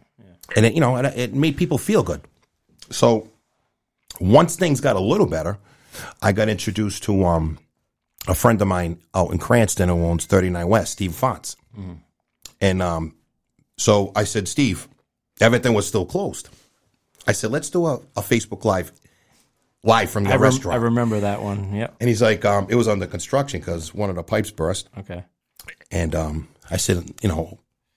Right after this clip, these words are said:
Speaker 2: we did it May, th-, May thirty-one, twenty twenty-one." So we wind up doing it, and I actually had people calling me.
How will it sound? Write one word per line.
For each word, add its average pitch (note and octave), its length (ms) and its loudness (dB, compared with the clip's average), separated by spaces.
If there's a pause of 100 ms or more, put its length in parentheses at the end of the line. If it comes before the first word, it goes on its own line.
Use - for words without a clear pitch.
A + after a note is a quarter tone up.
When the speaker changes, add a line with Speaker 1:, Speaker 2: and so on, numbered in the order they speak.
(140)
Speaker 2:
we G#2 80 -2
did A2+ 160 6
it F#2 100 -2
May, G2 460 0 (260)
th-, G#2+ 180 0
May B2 200 4
thirty-one, G#2 640 2 (280)
twenty A#2 280 4
twenty-one." G2 600 -2 (840)
So - 180 6
we A#2 100 4
wind C3+ 240 4
up G#2+ 80 -2
doing A#2 280 2
it, G#2+ 160 -2
and F#2+ 160 -4
I G#2+ 120 -2
actually D3+ 320 -4
had F#2+ 240 -4
people A#2 320 -6
calling A#2+ 420 4
me. C#2 160 -16